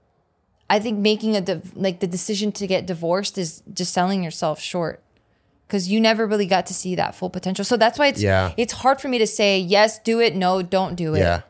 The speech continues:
Speaker 1: Because
Speaker 2: And I guess the hardest part is figuring out, like, figuring out who you are
Speaker 1: Yeah.
Speaker 2: and knowing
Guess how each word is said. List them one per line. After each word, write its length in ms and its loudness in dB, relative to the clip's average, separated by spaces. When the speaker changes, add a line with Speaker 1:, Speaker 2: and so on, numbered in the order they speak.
Speaker 1:
Because 260 2
Speaker 2:
And 80 2
I 40 4
guess 260 0
the 120 2
hardest 480 2
part 200 2
is 120 -2
figuring 500 -2
out, 260 0
like, 280 -2
figuring 360 4
out 180 4
who 260 2
you 240 2
are 440 4
Speaker 1:
Yeah. 260 0
Speaker 2:
and 260 2
knowing 680 4